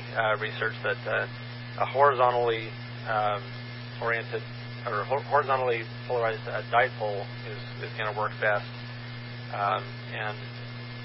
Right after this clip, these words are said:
uh, again, we talked about it being close to the ground. I know, Kevin, you mentioned that it, uh, needed to be close to the ground. Um, Chris had mentioned that, uh, he works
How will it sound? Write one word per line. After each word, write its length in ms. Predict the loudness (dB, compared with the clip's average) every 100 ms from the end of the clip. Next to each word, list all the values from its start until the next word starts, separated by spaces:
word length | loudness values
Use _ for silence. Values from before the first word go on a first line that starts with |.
| -10 0
uh, 220 | 2 2
again, 240 | 0 0 0
we 100 | 2
talked 260 | 6 6
about 180 | 6 4
it 80 | 2
being 180 | -4 -2
close 240 | 4 4 4
to 60 | -4
the 80 |
ground. 300 | 2 4 4
I 60 | 2
know, 140 | 2
Kevin, 280 | 4 4 4
you 100 | -4
mentioned 340 | -2 -2 -4 0
that 120 | 0 2
it, 120 | 0 2
uh, 140 | 2
needed 280 | 2 -4 -6
to 60 | -6
be 60 | 0
close 160 | 0 0
to 100 | -4
the 40 | 0
ground. 300 | 2 2 0 -4 -10 -10 -10 -10 -8 0
Um, 360 | 6 8 8 4 -4 -10 -10 -4 -4 -4 -8 -10 -10 -10 0
Chris 260 | 6 6 6 2
had 160 | 2
mentioned 400 | 2 0 0 -2 2
that, 220 | 0 2 4
uh, 300 | 4 4 0 -4
he 80 | 0
works 300 | 4 4